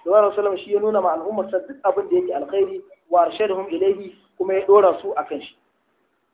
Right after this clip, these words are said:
Ina fata mun fahimci wannan da kyau. Na san wannan karatun ya magance wasu tambayoyi da ake yawan yi.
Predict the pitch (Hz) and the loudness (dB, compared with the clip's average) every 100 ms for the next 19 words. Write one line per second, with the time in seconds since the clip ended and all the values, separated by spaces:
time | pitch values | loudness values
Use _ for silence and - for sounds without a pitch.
0 | _ _ _ _ _ _ _ _ _ 202 | _ _ _ _ _ _ _ _ _ -4
1 | 190 170 160 170 151 - 143 139 120 117 | -4 -2 -6 -6 -8 -10 -10 -10 -12 -20
2 | - 147 - 98 _ _ _ _ _ _ | -18 -18 -18 -20 _ _ _ _ _ _
3 | _ _ _ _ _ _ - 180 202 208 | _ _ _ _ _ _ -4 -2 0 0
4 | 214 - 160 160 180 175 185 185 160 160 | 0 0 -2 -2 -2 0 0 -2 -4 -8
5 | - 175 175 359 185 - - 302 330 302 | -12 -14 -8 -8 -6 -6 -8 -6 -6 -6
6 | 269 | -8